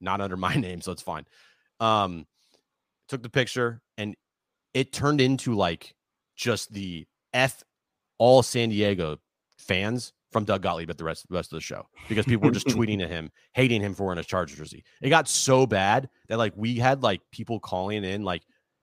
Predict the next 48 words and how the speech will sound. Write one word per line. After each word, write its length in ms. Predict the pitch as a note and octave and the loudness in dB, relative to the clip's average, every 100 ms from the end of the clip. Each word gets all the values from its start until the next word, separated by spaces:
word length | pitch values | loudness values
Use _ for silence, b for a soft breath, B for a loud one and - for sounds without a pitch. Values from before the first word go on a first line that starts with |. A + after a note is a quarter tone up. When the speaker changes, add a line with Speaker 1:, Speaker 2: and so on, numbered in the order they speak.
| _ - | _ -18
Speaker 1:
yelling 580 | G2 A2 A#2 A2 G#2 | -6 -2 -2 -2 -2
at 120 | F2 D#2+ | -4 -6
Doug 180 | F2 | -6
Gottlieb. 400 | E2 C#2+ - C2+ - _ _ _ _ _ _ _ - | -6 -8 -10 -18 -20 _ _ _ _ _ _ _ -6
And 100 | B2 | 0
then 60 | B2 | 2
finally, 560 | - C3+ C3+ A2+ G#2 G2 F#2+ | 6 6 6 2 0 -4 -10
the 340 | F#2 G#2+ G2+ F2 - | -4 -2 -2 -6 -8
P 120 | A#2+ | -4
D 140 | A2 | -4
of 60 | G2+ | -4
the 60 | |
station 300 | - A#2 A2 | -4 -4 -4
at 60 | G2+ | -8
the 80 | F2 | -8
time 400 | G2 E2+ D#2+ D#2 _ _ _ _ | -6 -6 -6 -12 _ _ _ _
went 300 | G2 B2+ C#3+ | 0 4 6
out, 260 | G2+ C3 - | 6 4 2
no 280 | G2 A#2 B2 | 0 4 4
joke, 240 | G#2+ G#2+ F#2 | 4 0 0
I 140 | F#2 - | -8 -6
kid 260 | - B2 G#2 | -2 -2 -2
you 120 | G#2 | -4
not, 220 | G2 E2 - | -4 -6 -6
went 260 | F2+ A2+ | -4 -2
out, 260 | G2 A2 B2+ _ _ _ - | 0 0 -2 _ _ _ -20
bought 380 | F#2+ G#2+ A#2 A#2+ | 0 4 4 4
a 100 | A2 - | -4 -6
Padres 680 | - - G2 G#2+ F#2+ E2 D#2 | -10 0 2 2 -2 -6 -6
hat 260 | D#2 C#2 - _ _ _ _ _ _ _ | -10 -12 -20 _ _ _ _ _ _ _
to 120 | - A#2+ | -4 -2
make 260 | G2 G#2+ | 0 -2
him, 180 | - G2+ | -4 -4
to 340 | G2+ G2 F#2 | -2 0 0
Speaker 2:
No. 60 | F2 | -2
Speaker 1:
ha-, 160 | E2 - | -2 -4
have 300 | - A2+ G2+ | 0 0 0
him 180 | A2+ G2+ | -2 -2
wear, 480 | F2+ E2+ G#2+ B2 - _ | -2 -2 -2 -4 -8 _
Speaker 2:
He 160 | - D#3+ | -10 -4
doesn't 120 | A#2+ | -2
Speaker 1:
and 80 | A#2 | 2
Speaker 2:
know 60 | |
Speaker 1:
then 100 | A#2+ | 0
Speaker 2:
anything 180 | D#2+ F2 | 0 -2
about 60 | D#2 | -2
the 80 | - | -2
Speaker 1:
retake 240 | A#2+ | 0